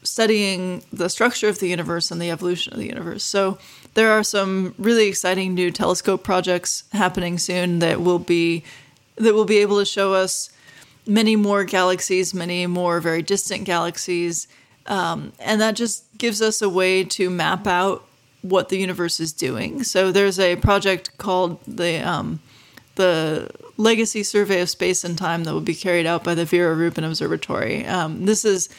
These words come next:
gonna be a big deal, uh, where they're gonna look at billions of galaxies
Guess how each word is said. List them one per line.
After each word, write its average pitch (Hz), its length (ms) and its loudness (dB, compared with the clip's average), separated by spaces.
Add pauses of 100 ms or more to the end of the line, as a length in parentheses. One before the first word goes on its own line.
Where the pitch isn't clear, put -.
(280)
gonna 196 160 2
be 185 140 2
a 175 60 0
big 165 200 -4
deal, 226 480 2
uh, 175 340 -2
where 185 560 2
they're 202 160 2
gonna 196 180 2
look 190 320 0
at 185 440 -2 (720)
billions 220 580 4
of 185 160 -2
galaxies 165 880 -2